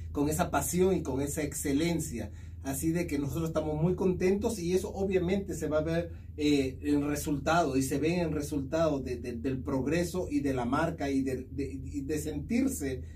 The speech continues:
eh, sobre una, una, una sombría de, de una marca de Rialto, de la nar, de estar aquí fortalecidos y creciendo y sobre todo con todas las herramientas que ellos proveen a todos sus miembros.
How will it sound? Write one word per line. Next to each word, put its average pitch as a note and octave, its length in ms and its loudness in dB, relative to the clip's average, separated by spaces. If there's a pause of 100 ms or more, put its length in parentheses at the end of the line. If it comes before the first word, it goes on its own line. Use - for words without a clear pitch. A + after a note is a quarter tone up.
(120)
eh, D3+ 340 2 (200)
sobre D#3+ 560 2
una, G3 460 0
una, F#3+ 400 0
una F#3 180 2
sombría F#3 640 0
de, D3+ 600 -2
de D#3 100 4
una E3+ 240 4
marca F#3 400 2
de D#3 180 0
Rialto, D3 600 2
de C3 120 -2
la A#2+ 140 -4
nar, C#3+ 400 0
de B2 100 -8
estar D3+ 260 -4
aquí E3 440 -4 (180)
fortalecidos D#3 800 0
y F3 180 -2
creciendo E3 580 2
y C#3+ 60 4
sobre E3 220 0
todo G#3 220 2
con G3+ 160 -2
todas A3+ 160 2
las A3 160 -2
herramientas F3 800 0 (220)
que F3 100 2
ellos F#3 220 6
proveen E3+ 480 0
a D3 100 -4
todos D3+ 260 0
sus C#3+ 140 -2
miembros. C3 460 -2